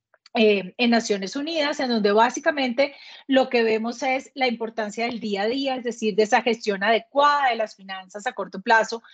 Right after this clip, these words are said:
para cumplir con las obligaciones financieras y las necesidades de consumo,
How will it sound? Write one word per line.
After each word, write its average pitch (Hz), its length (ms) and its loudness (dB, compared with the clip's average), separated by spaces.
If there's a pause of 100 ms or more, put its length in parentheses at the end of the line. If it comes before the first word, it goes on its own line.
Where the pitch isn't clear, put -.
(240)
para 233 240 2
cumplir 254 440 -6
con 240 140 -4
las 220 160 -4
obligaciones 190 560 -8
financieras 202 600 -4
y 233 80 -2
las 202 160 0
necesidades 180 600 -4
de 214 120 0
consumo, 269 640 0